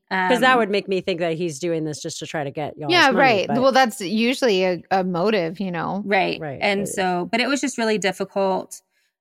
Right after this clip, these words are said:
Speaker 2: to try to keep all of that. And so he did find a job and was working full time.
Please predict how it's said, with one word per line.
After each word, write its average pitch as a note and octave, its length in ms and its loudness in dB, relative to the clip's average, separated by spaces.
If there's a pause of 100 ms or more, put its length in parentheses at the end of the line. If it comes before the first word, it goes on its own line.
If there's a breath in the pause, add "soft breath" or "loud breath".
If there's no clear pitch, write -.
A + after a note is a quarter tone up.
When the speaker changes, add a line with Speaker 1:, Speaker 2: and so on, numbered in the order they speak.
Speaker 2:
to G3 100 -4
try F#3 220 2
to F3+ 80 -2
keep - 240 -6
all F#3 180 0
of F#3 140 -2
that. F3+ 420 2
And G3 180 -2
so F3+ 220 -2
he A#3+ 200 -4
did A3 300 -2
find G3+ 200 0
a G3+ 40 0
job F3+ 320 0
and F#3+ 120 -4
was F3+ 160 -6
working F#3+ 640 -2 (500)
full E3 220 -6
time. C#4 500 2